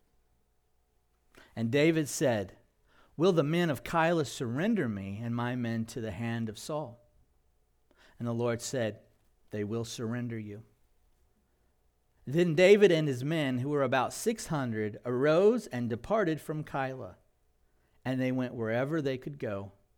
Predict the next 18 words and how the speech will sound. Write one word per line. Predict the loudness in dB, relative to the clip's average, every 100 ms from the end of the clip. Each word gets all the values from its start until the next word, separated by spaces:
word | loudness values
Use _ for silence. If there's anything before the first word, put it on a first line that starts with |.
| _ _ _ _ _ _
And | -6
when | -4
Saul | 0 0 2
was | -2
told | -2 -2 -2
that | -2
David | -2 0 0
had | -4 -8
escaped | -8 -4 -2 -2
from | -6 -10
Keilah, | -8 -6 -4 -4 -8
he | -10
gave | -6 -6 -4
up | -4 -6 -14 -20 _ _ _
the | -12 -10
expedition. | -12 -16 -14 -12 -14 -18 -20 -20 _ _ _ _ _ _ _ _ _ _ _ _ _ _ _ _ _ _ _ _ _ _ _ _ _ _
Now, | 0 0 -2 -12 _ _ _ _ _ _ _ _ _ _ _ _ _ _ _ _ _ _ _ _ _ _ _
none | -4 4 8 8 8 4 -2 -6